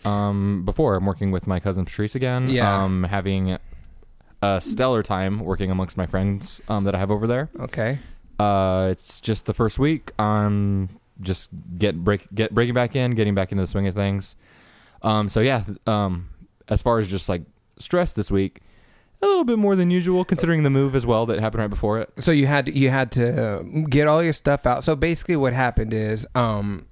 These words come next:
Speaker 2: there was a time there where you, you didn't wanna live in the apartment that you're living in right now. So you say, "You know what? We're gonna go ahead and put in our thirty day notice. July first, we're outta here."
Speaker 1: Yep.
Speaker 2: Um,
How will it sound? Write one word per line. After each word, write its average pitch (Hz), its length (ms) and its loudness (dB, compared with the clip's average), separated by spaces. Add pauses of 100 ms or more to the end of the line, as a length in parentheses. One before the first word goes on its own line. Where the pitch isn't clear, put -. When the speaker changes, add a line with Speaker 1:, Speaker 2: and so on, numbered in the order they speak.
Speaker 2:
there 135 180 2
was 135 240 2
a 113 260 2
time 127 640 0
there 110 440 0 (220)
where 120 280 2
you, 127 640 2
you 160 160 2
didn't 170 180 0
wanna 127 220 2
live 117 180 2
in 110 60 0
the 110 60 0
apartment 117 360 2
that 107 160 0
you're 110 140 2
living 110 300 0
in 107 140 0
right 107 160 -2
now. 113 240 0
So 113 160 -4
you 113 140 0
say, 117 160 -2
"You 113 80 0
know 113 160 0
what? 113 280 2
We're 113 120 0
gonna 110 160 -2
go 110 80 0
ahead 113 200 2
and 107 320 -2 (360)
put 131 140 4
in 127 120 4
our 123 140 2
thirty 117 240 2
day 117 180 0
notice. 110 560 0
July 113 380 0
first, 113 440 -2
we're 107 140 -4
outta 117 280 0
here." 107 440 -4 (120)
Speaker 1:
Yep. 123 300 -4
Speaker 2:
Um, 113 920 0